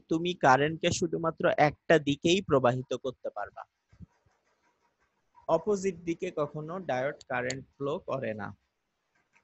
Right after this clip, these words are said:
generally, হ্যাঁ, সাধারণ অবস্থায়। ডায়োড সবসময় একটা ডিরেকশনে কারেন্ট ফ্লো করতে আগ্রহী, সেই ডিরেকশনটা হচ্ছে পি থেকে এন এর দিকে। ডায়োডের পি type থেকে এন টাইপের ভিত-,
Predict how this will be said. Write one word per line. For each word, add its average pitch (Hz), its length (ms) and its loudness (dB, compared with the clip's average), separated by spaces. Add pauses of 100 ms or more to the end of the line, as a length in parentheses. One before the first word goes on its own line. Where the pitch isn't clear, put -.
(380)
generally, 127 580 0 (420)
হ্যাঁ, 160 200 -12 (600)
সাধারণ 131 600 0
অবস্থায়। - 480 -4 (960)
ডায়োড 135 260 10 (120)
সবসময় 214 340 8
একটা 151 300 6
ডিরেকশনে 135 580 8
কারেন্ট 120 380 8
ফ্লো 143 300 8
করতে 143 440 6
আগ্রহী, 107 480 4 (840)
সেই 156 220 4
ডিরেকশনটা 180 600 6
হচ্ছে 208 320 6
পি 220 260 4 (160)
থেকে 185 220 6
এন 113 180 6
এর 110 180 4
দিকে। - 280 -4 (840)
ডায়োডের 131 440 6 (140)
পি 165 340 0 (140)
type 147 220 10 (160)
থেকে 175 260 2
এন 160 280 4
টাইপের 165 420 8
ভিত-, 139 340 -2